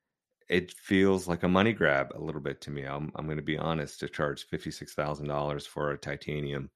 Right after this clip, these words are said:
model, um, where it's the same movement and really the same case, everything is your steel model. Um, so that's the, that's what makes me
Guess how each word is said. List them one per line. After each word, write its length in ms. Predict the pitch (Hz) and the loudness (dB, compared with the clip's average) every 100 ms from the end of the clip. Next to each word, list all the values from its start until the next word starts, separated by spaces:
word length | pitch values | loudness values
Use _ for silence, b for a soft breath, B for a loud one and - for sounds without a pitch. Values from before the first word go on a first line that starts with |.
| _ _ _ _ _ - | _ _ _ _ _ -8
model, 640 | 73 73 71 71 69 69 - - | 0 2 2 2 0 -2 -10 -8
um, 240 | 69 69 | -6 -2
where 140 | 73 | -2
it's 100 | 69 - | -2 -6
the 60 | |
same 280 | - 80 76 | -2 0 2
movement 340 | 73 71 71 | 2 2 0
and 100 | 69 | 0
really 200 | 76 73 | 0 0
the 100 | 71 | -2
same 300 | 69 - 71 | -4 -2 -2
case, 280 | - 76 69 | 0 -2 0
everything 420 | 53 76 78 71 | 0 0 0 -2
is 200 | 71 69 | -6 -6
your 100 | - | -6
steel 300 | 71 - 80 | -4 2 4
model. 500 | 80 67 62 55 69 _ _ _ _ _ _ - | 4 2 0 -2 -6 _ _ _ _ _ _ -12
Um, 300 | - - 90 - _ _ _ _ _ _ | -10 -10 -12 -16 _ _ _ _ _ _
so 260 | - 78 76 | 2 2 4
that's 260 | 87 - - | 2 0 4
the, 220 | 80 76 | 4 4
that's 300 | - 87 - | 4 4 4
what 320 | - 73 67 - | 2 2 2 -2
makes 300 | 71 - - | -4 -4 -6
me 320 | 69 69 | -4 -4